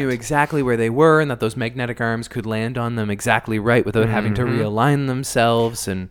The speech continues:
Speaker 1: 'Cause I get it if that is being used as, like, a metal detector almost, like they scan over area to, like,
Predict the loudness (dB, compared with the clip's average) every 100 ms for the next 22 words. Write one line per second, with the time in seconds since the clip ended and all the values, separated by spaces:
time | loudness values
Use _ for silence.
0 | -4 -2 -2 0 2 2 0 -4 -6 -4
1 | -4 -4 -8 -14 -16 -16 -8 -4 -4 -2
2 | -2 -4 -6 -6 -6 -8 -10 -10 -8 -8
3 | -6 -8 -8 -8 -6 -6 -4 -4 -6 -8
4 | -12 -12 -16 -14 -10 -8 -8 -8 -6 -4
5 | -6 -8 -12 -16 -18